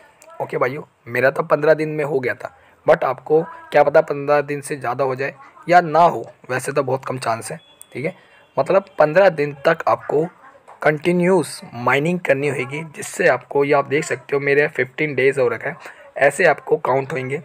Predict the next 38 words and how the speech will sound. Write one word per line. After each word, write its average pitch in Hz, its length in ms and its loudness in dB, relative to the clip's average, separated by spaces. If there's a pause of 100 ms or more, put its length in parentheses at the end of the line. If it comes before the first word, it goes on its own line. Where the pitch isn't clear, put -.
(360)
जैसे 135 240 2
आपने 147 300 0
कर 139 160 -4
रखा 139 220 0
है, 156 120 -4
पहले 131 400 0
दिन 147 200 -4
mining 139 320 -4
करे 143 160 0
तो 143 140 -4
one 127 320 -4
account 131 300 -6
होगा, 123 220 -8
दूसरे 123 400 -6
दिन 147 180 -2
हो 147 100 2
रखा 143 200 0
है - 200 -2
टू, 127 300 -8
ऐसे 127 320 0
ऐसे 120 220 -6 (480)
account 131 300 0
होगा 113 200 -2
ये। 107 200 -6 (340)
ओके 147 160 -4
भाइयों, 135 260 -2 (380)
आपको 139 300 2 (400)
पन्द्रह 151 300 4
दिन 147 220 -2
तक 147 320 0
continue 156 680 0
mining 131 460 -2
करनी 139 360 0
है। - 120 -8 (140)
ओके 135 140 -4
भाइयों, 139 280 0
जब 151 300 4
आपका 160 400 2